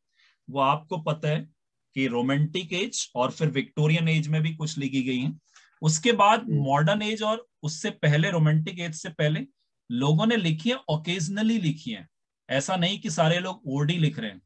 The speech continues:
Speaker 1: लेकिन रोमांटिक
Speaker 2: जी।
Speaker 1: एज में तो बरसात हो गई थी, तुम्हें पता है, ठीक है।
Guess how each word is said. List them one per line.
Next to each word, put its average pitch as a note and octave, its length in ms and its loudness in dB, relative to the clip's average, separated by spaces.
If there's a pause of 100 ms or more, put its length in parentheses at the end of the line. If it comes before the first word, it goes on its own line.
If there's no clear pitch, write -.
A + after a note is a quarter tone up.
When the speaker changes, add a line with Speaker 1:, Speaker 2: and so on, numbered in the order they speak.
(200)
Speaker 1:
लेकिन G#3+ 360 0 (220)
रोमांटिक E3+ 420 2
Speaker 2:
जी। - 60 0
Speaker 1:
एज F#3+ 140 -4
में G#3 100 -8
तो G#3+ 100 -2
बरसात E3+ 540 4
हो D#3 120 4
गई B2+ 140 -2
थी, B2+ 100 -6
तुम्हें C3 300 -4
पता G#2 280 -8
है, F#2 60 -12 (360)
ठीक A#2 160 -4
है। D3 140 0